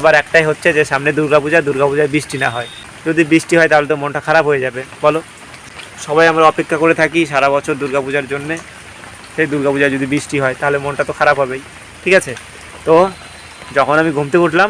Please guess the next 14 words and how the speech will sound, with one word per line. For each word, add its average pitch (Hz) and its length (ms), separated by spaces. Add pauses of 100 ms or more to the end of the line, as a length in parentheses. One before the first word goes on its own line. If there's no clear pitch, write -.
(140)
ঘুম 143 160
থেকে 156 160
ওঠার 151 200
পর 156 160
থেকেই 190 200 (540)
তোমাদের 147 320
সঙ্গে 156 240
শেয়ার 156 220
করলাম, 175 220 (100)
ঠিক 202 160
আছে? 151 180
এখন 139 200
বাড়িতে 127 260
যাব, 147 100